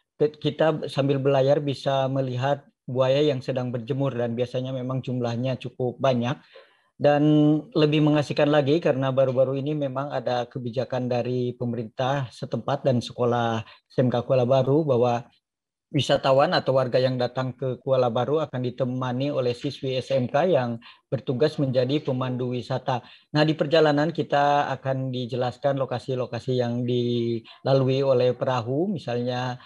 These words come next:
kota Singkil Lama yang sudah hilang atau tenggelam pada abad delapan belas lalu.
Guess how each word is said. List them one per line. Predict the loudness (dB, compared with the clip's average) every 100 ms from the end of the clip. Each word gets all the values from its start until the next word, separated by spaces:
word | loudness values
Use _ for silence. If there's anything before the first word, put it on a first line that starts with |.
| -20 _ -4
kota | -2 -2
Singkil | 0 0 2
Lama | 4 4 2 2
yang | 0
sudah | -2 -4 -2 0 -2
hilang | 0 2 4 2 -2
atau | -6
tenggelam | -6 -2 0 0 0
pada | -2 -2 -4
abad | -2 -4 -4
delapan | -8 -6 -6 -2
belas | -4 -4 -4
lalu. | 0 0 -2